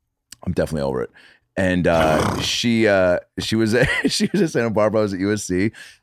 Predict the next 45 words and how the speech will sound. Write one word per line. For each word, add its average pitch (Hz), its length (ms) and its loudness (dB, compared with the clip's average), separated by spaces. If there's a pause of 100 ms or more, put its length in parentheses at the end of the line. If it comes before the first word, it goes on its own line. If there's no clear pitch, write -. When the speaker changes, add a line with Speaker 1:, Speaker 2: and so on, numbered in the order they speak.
Speaker 1:
And 101 120 -4
we 101 60 0
did 101 160 0
it 104 120 -2
for, 101 100 0
like, 90 160 0
two 104 160 -2
and 101 80 -2
a 101 40 -2
half, 95 220 -2
almost 139 240 -2
three 95 160 0
years. 104 340 0 (480)
And 95 240 0
then 101 380 0
she's 92 260 -4
like, 87 400 0 (120)
you 101 80 -2
know, 82 100 -2
"J-, - 220 -10 (100)
I, 87 380 0
uh, 82 420 2
what's 107 180 -4
happening? 101 380 0
Should 98 140 0
I, 92 60 0
uh, - 200 -2
next 107 240 -2
year 127 100 0
after 107 160 -2
senior 123 200 -2
year, 143 80 0
should 101 140 -2
I 95 40 -2
move 110 140 0
back 95 160 0
to 87 80 -10
Seattle 98 340 0
or, 92 260 2
or 82 140 -4
stay 95 180 -2
here?" 127 200 0
And 85 100 -4
I'm 80 80 -4
like, 78 240 -4